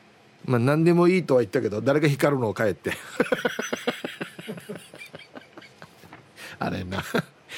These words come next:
まあまあ、確かに初心者が上等は必要ないですけどね。<laughs> ラジオネームイケペイさん。「イブさん、こんにちは。昨日生まれて初めて油そばというものを食べたイケペイですよ。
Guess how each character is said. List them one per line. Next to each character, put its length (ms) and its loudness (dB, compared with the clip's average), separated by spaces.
ま 120 4
あ 60 0
ま 100 2
あ、 80 0
確 180 0
か 60 4
に 60 2
初 140 6
心 140 2
者 80 6
が 120 6
上 220 8
等 140 4
は 60 8
必 200 4
要 80 8
な 100 6
い 40 6
で 60 4
す 60 -2
け 80 4
ど 60 4
ね。 300 4
<laughs> 40 -6
ラ 160 6
ジ 100 6
オ 80 8
ネ 120 6
ー 20 4
ム 80 6
イ 40 4
ケ 120 6
ペ 140 4
イ 40 2
さ 140 -2
ん。 80 -6
「イ 120 4
ブ 80 4
さ 120 6
ん、 40 -4
こ 100 4
ん 80 6
に 80 4
ち 100 0
は。 220 4
昨 160 -2
日 20 4
生 200 8
ま 120 6
れ 100 6
て 80 2
初 220 2
め 120 4
て 100 4
油 320 4
そ 100 2
ば 140 2
と 100 0
い 60 6
う 40 2
も 120 4
の 100 4
を 80 2
食 100 2
べ 100 2
た 100 0
イ 80 4
ケ 100 2
ペ 140 2
イ 40 2
で 60 -2
す 160 -4
よ。 160 -4